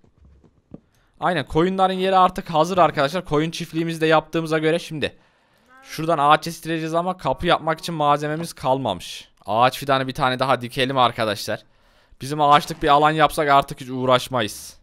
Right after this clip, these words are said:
Şöyle hızlı bir şekilde arkadaşlar şunları şuradan aldığımız anda, kapıyı da yaptığımız anda tamamdır. Ağaçlık alanı bayağı büyütsek istediğimiz zaman hemen ağaç toplarız.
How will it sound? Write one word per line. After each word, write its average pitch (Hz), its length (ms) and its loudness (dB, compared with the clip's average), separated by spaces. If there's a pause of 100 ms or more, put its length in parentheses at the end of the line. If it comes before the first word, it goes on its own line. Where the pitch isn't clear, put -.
Şöyle 143 240 -4
hızlı 151 240 -4
bir 165 60 -10
şekilde 165 360 -2
arkadaşlar 160 480 2
şunları 151 380 -4
şuradan 151 260 -4
aldığımız 156 420 0
anda, 160 280 0 (280)
kapıyı 175 380 -2
da 156 40 2
yaptığımız 160 460 2
anda 160 180 0
tamamdır. 139 500 -2 (480)
Ağaçlık 147 480 0
alanı 165 280 2
bayağı 160 360 4
büyütsek 170 340 -6
istediğimiz 156 340 -2
zaman 156 180 0
hemen 156 200 -4
ağaç 143 280 2
toplarız. - 600 -4